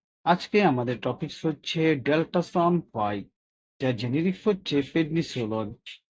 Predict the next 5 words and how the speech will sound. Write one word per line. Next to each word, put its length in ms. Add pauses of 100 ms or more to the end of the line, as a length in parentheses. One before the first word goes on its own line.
(160)
এটি 280
মূলত 340
আমাদের 500 (320)
বিভিন্ন 640 (520)
হাঁপানি, 680